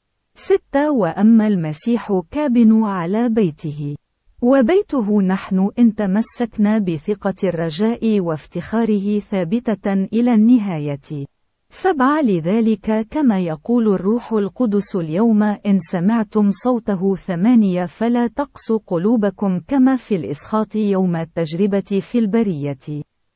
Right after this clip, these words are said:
تسعة: "حين جربني آباؤكم واختبروني وأبصروا أعمالي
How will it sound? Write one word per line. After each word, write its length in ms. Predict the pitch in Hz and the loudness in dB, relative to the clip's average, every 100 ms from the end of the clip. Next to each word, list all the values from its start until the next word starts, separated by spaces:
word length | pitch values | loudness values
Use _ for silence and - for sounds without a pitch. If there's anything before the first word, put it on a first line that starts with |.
| _ _ _ _ _ _ - | _ _ _ _ _ _ -4
تسعة: 440 | 339 - 262 285 | -4 -2 0 -2
"حين 460 | 277 - 254 196 165 | 0 4 6 4 0
جربني 1000 | 151 165 151 214 214 190 208 214 170 151 | -4 -4 -2 0 2 2 2 2 -2 -4
آباؤكم 680 | 147 214 214 202 220 214 202 | -2 -2 -2 -2 2 4 2
واختبروني 1040 | 185 - - 165 165 175 226 226 220 233 | 0 -4 -6 -4 -2 2 4 6 6 4
وأبصروا 880 | 196 156 - 240 - 208 196 190 180 | 2 -2 -4 -6 -4 -2 0 0 -2
أعمالي 640 | 170 165 226 247 208 208 | -2 0 2 2 2 0